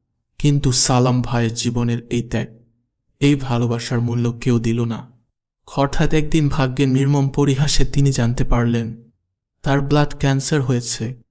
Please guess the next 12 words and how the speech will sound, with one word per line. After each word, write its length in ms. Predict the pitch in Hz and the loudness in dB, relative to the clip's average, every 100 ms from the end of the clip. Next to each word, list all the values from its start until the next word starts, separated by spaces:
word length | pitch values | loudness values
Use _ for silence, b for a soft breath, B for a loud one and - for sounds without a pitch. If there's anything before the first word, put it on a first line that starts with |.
| _ _ _ _ _ | _ _ _ _ _
চিকিৎসার 560 | - 156 175 - 170 143 | -2 0 0 0 0 2
জন্য 300 | 143 139 131 | 2 0 0
প্রচুর 420 | 135 131 151 139 | 0 0 -2 -2
টাকার 260 | 143 143 | -2 -2
প্রয়োজন, 480 | 135 147 135 135 120 - _ _ _ _ _ - | 2 2 2 0 -4 -8 _ _ _ _ _ -2
কিন্তু 300 | 151 147 139 | 0 0 0
প্রবাসে 480 | - 127 131 - 131 | 0 2 2 0 0
তার 180 | 131 | -2
কাছে 300 | 120 127 - | -2 -4 -4
তো 140 | 131 131 | -4 -4
কিছুই 420 | 131 127 - 131 | -4 -4 -2 -2
নেই। 340 | 110 110 135 | -2 -4 -10